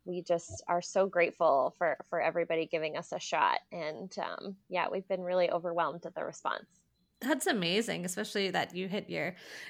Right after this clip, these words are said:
Speaker 2: your sales goal in that <laughs> first day. Wow.
Speaker 1: <laughs>
Speaker 2: So
Speaker 1: Yeah.
Speaker 2: now, who, I mentioned this earlier when I said a lot of people say Reese Witherspoon, but who do you
Speaker 1: <laughs>
Speaker 2: wish would wear your products? It could be a celebrity, a royal, an influencer,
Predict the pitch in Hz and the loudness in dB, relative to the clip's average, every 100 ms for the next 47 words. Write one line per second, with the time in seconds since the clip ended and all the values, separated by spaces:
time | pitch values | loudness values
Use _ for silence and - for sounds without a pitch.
0 | - 226 233 254 277 269 202 175 175 160 | 4 4 6 4 4 2 0 0 0 -2
1 | - 277 294 - 294 349 196 165 208 214 | 4 4 4 6 8 10 8 6 6 8
2 | 180 180 - 330 - 285 - - - 330 | 8 6 0 -8 -6 -8 -2 -4 -4 -6
3 | 339 - _ 262 - _ _ _ - - | -6 -6 _ -12 -12 _ _ _ -18 -16
4 | - - - - 349 311 285 - 320 370 | -16 -10 0 10 12 12 10 8 4 6
5 | 359 269 247 - 294 330 339 - 269 302 | 6 8 6 6 4 8 8 10 10 8
6 | 370 302 254 262 202 190 185 175 180 196 | 6 2 2 4 6 8 8 6 4 2
7 | - 180 180 196 190 180 202 196 196 185 | 6 6 8 6 6 4 2 -2 0 0
8 | 175 196 156 156 - 185 220 226 - - | 0 0 0 -2 -2 -2 0 6 6 4
9 | - - - 320 349 403 320 247 226 240 | -12 -18 0 4 6 8 8 8 6 6
10 | 233 208 190 196 190 180 180 165 76 - | 2 6 6 6 4 2 6 8 8 4
11 | 226 214 220 233 226 208 220 - 226 220 | 0 0 -2 0 2 2 2 2 4 4
12 | 214 208 214 208 196 196 196 202 202 190 | 4 2 4 4 2 0 2 4 4 4
13 | 190 190 180 - 214 220 202 196 196 202 | 4 4 2 0 -2 -2 0 0 -2 -2
14 | 202 190 185 | 2 4 4